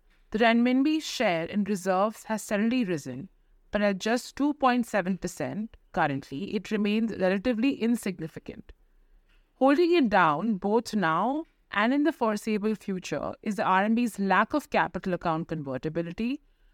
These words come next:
but also China's geopolitical frictions with the West and its Asian neighbors alike. Bilateral settlements. With no viable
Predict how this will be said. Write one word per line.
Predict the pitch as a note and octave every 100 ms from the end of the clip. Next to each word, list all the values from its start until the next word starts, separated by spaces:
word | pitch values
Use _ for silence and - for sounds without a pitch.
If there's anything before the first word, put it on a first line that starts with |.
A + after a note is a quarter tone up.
| _ _ F3+
but | A#3
also | B3 B3 C#4+
China's | C#4+ B3 G3 G#3 A3 A#3
geopolitical | E3 G#3+ A3 C4 A#3+ A#3+ C4+
frictions | - F#3 - D#3 C#3+ G3 -
with | F#3
the | G3+
West | F3+ F#3 - - - -
and | G3
its | A#3+ -
Asian | F3+ F#3 F3 G3
neighbors | D3 C3+ D#3+ -
alike. | E3 F#2+ - - _ _ _ _ _ _ _ _ _ _ _ _ _ _ -
Bilateral | F3 A3 B3 C4 B3 - C4
settlements. | - F3 D#3+ B2+ - - - _ _ _ _ _ _ -
With | A#3 C#4+
no | A#3+ A#3 D#4 E4+ - _
viable | F3 G3 F#3+ G#3+ G#3 B3+